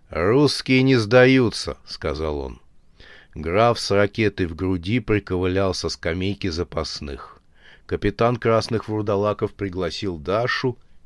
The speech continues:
и Ляму. "Ваша задача — просто стоять на поле", — проинструктировал их ракета. Он отдельно с нажимом отметил Ляме.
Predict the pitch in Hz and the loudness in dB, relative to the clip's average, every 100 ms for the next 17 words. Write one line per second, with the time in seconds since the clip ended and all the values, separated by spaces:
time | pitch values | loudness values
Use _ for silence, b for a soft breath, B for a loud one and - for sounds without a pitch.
0 | - - 110 92 73 58 60 64 - - | -20 -10 -8 -6 -8 -10 -12 -16 -18 -20
1 | _ _ _ _ _ _ _ _ _ _ | _ _ _ _ _ _ _ _ _ _
2 | _ _ _ _ _ _ _ _ _ - | _ _ _ _ _ _ _ _ _ -20
3 | _ - 95 131 - 120 120 110 131 143 | _ -6 2 4 4 4 4 6 6 6
4 | - 78 - _ - 101 131 - 113 - | 4 -6 -8 _ -2 2 0 0 -8 -2
5 | 90 95 107 - 107 - 95 80 69 - | 0 2 0 -2 -6 -4 -4 -4 -8 -14
6 | - 87 90 - 78 - 95 98 101 107 | -8 -8 -8 -10 -12 -10 -4 -2 -2 -4
7 | - 90 87 92 - 82 - - - b | -8 -8 -4 -4 -4 -6 -6 -8 -12 b
8 | b b b b b - 101 101 95 98 | b b b b b -2 2 2 0 -2
9 | 98 101 - 101 92 101 95 95 95 95 | 0 -2 -2 -2 0 0 0 -2 -2 -4
10 | 90 98 98 98 87 78 67 | -2 0 2 4 2 0 -10